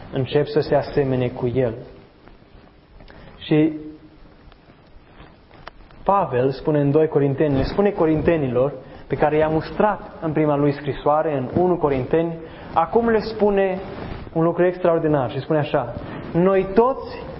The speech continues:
privim cu fața descoperită, ca într-o oglindă, slava sau caracterul,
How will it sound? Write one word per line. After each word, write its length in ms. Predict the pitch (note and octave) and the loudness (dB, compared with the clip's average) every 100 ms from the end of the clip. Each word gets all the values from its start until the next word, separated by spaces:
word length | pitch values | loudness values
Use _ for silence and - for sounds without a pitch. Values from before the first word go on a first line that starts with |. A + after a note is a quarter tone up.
| - - | -14 -6
privim 360 | - D#3+ F3 F3 | 0 2 2 2
cu 120 | D#3+ | 2
fața 460 | - F3+ E3+ D#3+ D3 | 4 4 2 -2 4
descoperită, 840 | G3+ A#3 - A3 F#3 C#3+ - - - - - - - - - | 2 2 0 2 0 -2 -6 -10 -14 -18 -20 -20 -20 -20 -4
ca 320 | - A#3+ B3 A3+ | 0 2 2 0
într-o 320 | G#3 F#3+ F#3+ | 2 2 2
oglindă, 680 | D#3 C#3+ C#3 C3 C3 C3 - - - - | 2 0 2 2 0 -2 -6 -14 -12 -4
slava 560 | C3 C#3 G3 G3+ E3+ D#3+ | 2 2 4 2 0 0
sau 180 | D3 C#3 | 0 -2
caracterul, 720 | C#3+ C#3 - F3 E3 B2+ | 0 -2 0 2 2 0